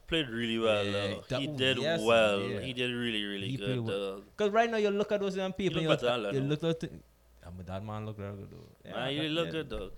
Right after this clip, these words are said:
Speaker 2: That's somebody else I should, should, could, could try and get.
Speaker 1: Um,
Speaker 2: But,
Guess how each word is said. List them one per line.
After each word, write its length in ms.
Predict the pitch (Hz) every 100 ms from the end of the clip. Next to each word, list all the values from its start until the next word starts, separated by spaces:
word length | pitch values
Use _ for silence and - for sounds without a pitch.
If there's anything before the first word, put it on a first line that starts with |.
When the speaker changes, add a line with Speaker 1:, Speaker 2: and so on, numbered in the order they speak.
| -
Speaker 2:
That's 120 | 120
somebody 260 | 180 170 151
else 140 | 139 135
I 60 |
should, 180 | 131 131
should, 320 | 139 127 131
could, 180 | 123 -
could 120 | 120
try 180 | 117 113
and 80 | 113
get. 200 | 101 - -
Speaker 1:
Um, 520 | 127 120 104 76 110 - - -
Speaker 2:
But, 340 | 123 220 254